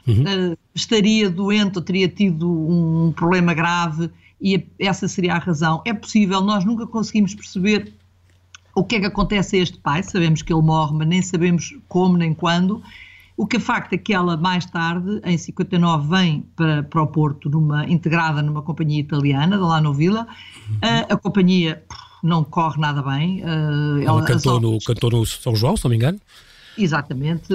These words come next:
Speaker 2: As óperas são óperas muito conhecidas, as pessoas, o repertório já era um bocadinho gasto,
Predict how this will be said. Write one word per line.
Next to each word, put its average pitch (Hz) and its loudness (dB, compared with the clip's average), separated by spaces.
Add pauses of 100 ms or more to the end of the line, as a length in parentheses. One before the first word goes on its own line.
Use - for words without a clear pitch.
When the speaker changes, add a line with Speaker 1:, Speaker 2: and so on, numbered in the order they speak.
Speaker 2:
As 175 0
óperas 180 -2
são 180 0
óperas 175 -2
muito 180 2
conhecidas, 196 0
as 190 0
pessoas, 180 2
o 180 2
repertório 170 0
já 165 0
era 160 2
um 156 0
bocadinho 151 0
gasto, 190 -2